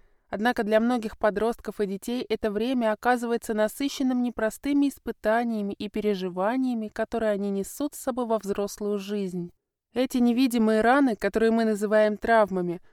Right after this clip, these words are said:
могут формировать личность, выборы и само восприятие человека. Джессика, четырнадцатилетняя девочка, сидела на крыльце своего дома в небольшом городке.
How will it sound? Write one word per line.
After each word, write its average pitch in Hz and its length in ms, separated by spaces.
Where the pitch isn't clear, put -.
могут 247 280
формировать 247 600
личность, 208 600
выборы 202 600
и - 40
само 269 340
восприятие 233 840
человека. 196 800
Джессика, 262 560
четырнадцатилетняя 247 1160
девочка, 254 500
сидела 240 400
на 220 160
крыльце 220 420
своего 190 360
дома 254 320
в 226 60
небольшом 202 520
городке. 196 600